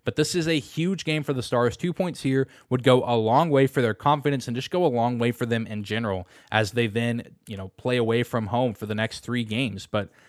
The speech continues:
this, this should be a fun game, should be a fun matchup. The Kings have a ton of fun, dazzling players to watch, but the Stars do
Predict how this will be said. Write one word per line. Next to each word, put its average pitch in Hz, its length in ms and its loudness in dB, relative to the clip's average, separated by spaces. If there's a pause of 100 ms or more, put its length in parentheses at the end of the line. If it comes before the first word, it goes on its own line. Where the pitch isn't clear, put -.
(160)
this, 113 160 -6
this 143 240 0
should 202 260 0
be 208 100 2
a 196 60 6
fun 165 320 0
game, 147 220 2
should 160 200 -2
be 170 80 0
a 160 60 4
fun 135 260 0
matchup. 143 320 0
The 113 80 -14
Kings 135 280 -6
have 123 180 2
a 127 80 0
ton 151 460 0 (260)
of 123 140 4
fun, 131 500 2
dazzling 120 480 0
players 117 320 0
to 117 100 -6
watch, 110 240 0
but 110 80 -8
the - 80 -14
Stars 131 420 -2
do 135 240 -4